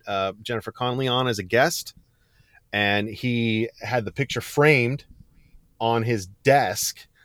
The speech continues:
and asked her about it, showed the picture to the audience. Everybody talked about it. It was, uh, you know, they talked about how great th-, the picture was,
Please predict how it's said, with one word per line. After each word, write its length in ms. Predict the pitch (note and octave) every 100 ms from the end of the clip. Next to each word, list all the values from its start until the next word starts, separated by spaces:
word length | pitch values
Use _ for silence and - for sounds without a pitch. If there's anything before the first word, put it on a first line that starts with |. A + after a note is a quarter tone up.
| _ _ -
and 420 | A2 A2 A2 A#2 -
asked 300 | C3 C3+ -
her 100 | G2+
about 260 | F2 E2
it, 100 | D#2+
showed 400 | - - C#3+ C#3+
the 60 | C3
picture 400 | B2 D3+ - D3+
to 120 | D3+
the 140 | D3 C#3+
audience. 540 | C3 D3 D3+ E3+ -
Everybody 500 | A2 G#2+ A#2+ B2+ C3 -
talked 320 | C3 B2+ -
about 300 | C3 C3 C#3
it. 120 | D3+
It 80 | A2
was, 180 | G2 G#2
uh, 180 | G2+ F#2+ - - -
you 80 | A2
know, 80 |
they 80 | G#2
talked 260 | G2 A#2+ A2+
about 260 | A#2 A2+
how 100 | G#2+ A2+
great 300 | G2+ B2+ -
th-, 100 | _
the 100 | A2+
picture 300 | - C3+ -
was, 440 | A#2+ C#3 C#3+ D#2+